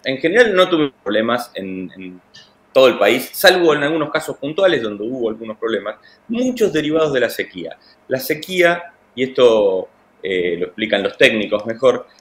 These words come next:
genera condiciones, eh, diferentes de propagación de la, de las señales, y, y esas señales a veces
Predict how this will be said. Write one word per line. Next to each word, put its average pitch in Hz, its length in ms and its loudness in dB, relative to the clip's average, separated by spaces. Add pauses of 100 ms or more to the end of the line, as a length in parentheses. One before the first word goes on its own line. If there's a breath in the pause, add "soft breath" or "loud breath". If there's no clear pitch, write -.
(160)
genera 139 600 6
condiciones, 127 840 -4
eh, 92 440 -6
diferentes 117 520 -2
de 110 100 -2
propagación 101 680 -2
de 95 80 -4
la, 92 200 -6 (140)
de 90 100 -6
las 85 160 -10
señales, 107 560 -6 (420)
y, 110 400 -6
y 135 60 2
esas 151 180 -4
señales 160 380 0
a 135 80 4
veces 156 420 -2